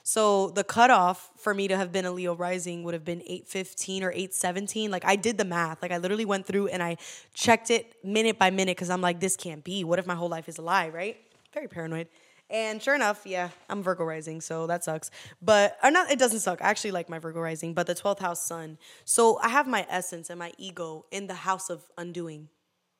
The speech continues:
I'm consistently, like, I, and it's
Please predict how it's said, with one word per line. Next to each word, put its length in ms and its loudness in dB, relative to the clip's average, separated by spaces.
I'm 200 4
consistently, 960 -6
like, 400 -8
I, 720 2
and 140 4
it's 320 -2